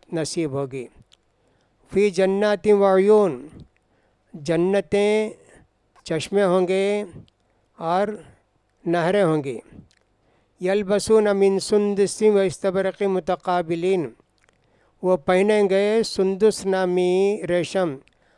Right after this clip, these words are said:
और इस्तबरक़ वाली वा-, नाम वाली रेशम, आमने सामने बैठकर बात करते होंगे।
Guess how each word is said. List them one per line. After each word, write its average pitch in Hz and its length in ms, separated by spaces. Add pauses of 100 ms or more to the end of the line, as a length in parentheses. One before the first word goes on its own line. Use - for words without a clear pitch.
(160)
और 180 220
इस्तबरक़ 196 640
वाली 190 640 (260)
वा-, 170 320
नाम 175 340
वाली 180 400
रेशम, 160 540 (760)
आमने 208 560
सामने 190 540
बैठकर 170 460 (120)
बात 180 520
करते 175 380
होंगे। 151 640